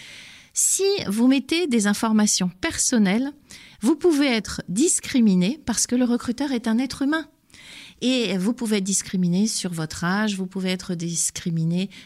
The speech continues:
sur une situation de famille, vous pouvez être discriminé par rapport à une adresse, et on va, je vais vous donner des exemples un petit peu plus loin.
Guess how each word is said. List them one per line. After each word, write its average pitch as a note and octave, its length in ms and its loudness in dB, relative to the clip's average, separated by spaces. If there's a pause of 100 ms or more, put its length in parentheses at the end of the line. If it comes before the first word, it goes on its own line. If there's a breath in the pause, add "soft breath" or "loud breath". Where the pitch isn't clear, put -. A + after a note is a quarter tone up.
sur F#3 240 -4
une E3 100 -2
situation E3+ 480 -4
de D#3+ 60 -6
famille, F3 440 0
vous G#3+ 140 0
pouvez F#3+ 300 -4
être F#3 100 -2
discriminé F3 640 -2
par G3+ 160 -2
rapport G3+ 280 0
à F#3 60 2
une E3+ 160 0
adresse, G3+ 460 -2
et F#3 40 -2
on E3+ 60 0
va, E3+ 240 -2 (340 loud breath)
je - 100 -8
vais F3+ 40 0
vous F3 140 0
donner F3+ 240 4
des E3 200 0
exemples F3 380 0
un D#3+ 60 0
petit - 160 -4
peu F3+ 100 -2
plus F#3 180 -6
loin. G3 240 0